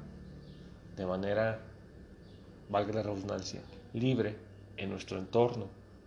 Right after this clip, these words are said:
Y con ello podemos escoger hacer unas cosas, no hacer otras cosas, ir a un lugar o no ir, quedarte,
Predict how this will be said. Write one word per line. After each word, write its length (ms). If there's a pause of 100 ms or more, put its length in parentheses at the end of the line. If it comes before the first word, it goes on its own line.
(1200)
Y 80
con 260
ello 300 (1400)
podemos 640 (1800)
escoger 640 (880)
hacer 260
unas 220
cosas, 560
no 180
hacer 240
otras 240
cosas, 720
ir 160
a 60
un 100
lugar 420 (760)
o 100
no 100
ir, 300
quedarte, 640